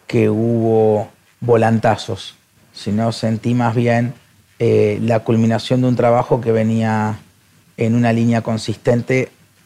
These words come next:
a punto de llegar un, a un determinado punto de, de encuentro. Eh, así que no, no, no tengo esa sensación, lo entiendo, lo respeto, porque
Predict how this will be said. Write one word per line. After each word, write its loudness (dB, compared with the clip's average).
a -2
punto 0
de 0
llegar 0
un, -2
a -6
un -2
determinado 0
punto -2
de, -4
de -2
encuentro. -4
Eh, -12
así -6
que 2
no, 2
no, 0
no 2
tengo 4
esa 0
sensación, -2
lo -2
entiendo, 2
lo 2
respeto, 0
porque -8